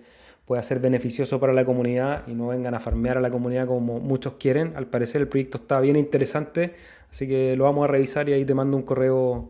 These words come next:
para ver cómo lo hacemos, amigo Jesus Scribe.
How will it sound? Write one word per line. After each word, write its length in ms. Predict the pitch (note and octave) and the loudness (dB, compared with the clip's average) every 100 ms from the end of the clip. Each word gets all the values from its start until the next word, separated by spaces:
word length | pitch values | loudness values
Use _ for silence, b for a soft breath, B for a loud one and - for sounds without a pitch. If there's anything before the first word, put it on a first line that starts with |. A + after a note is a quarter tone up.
| - | -8
para 160 | A#2+ | -4
ver 160 | B2 B2 | -4 -4
cómo 200 | B2+ B2+ | -2 0
lo 60 | A#2+ | -2
hacemos, 540 | A#2 B2 A#2+ A#2 - | 0 0 0 -2 -6
amigo 400 | A#2+ A#2+ A#2+ - - | -6 -4 -4 -6 -12
Jesus 240 | B2+ A#2+ | -10 -12
Scribe. 640 | - D3 A2+ - - - | -10 -10 -10 -14 -20 -20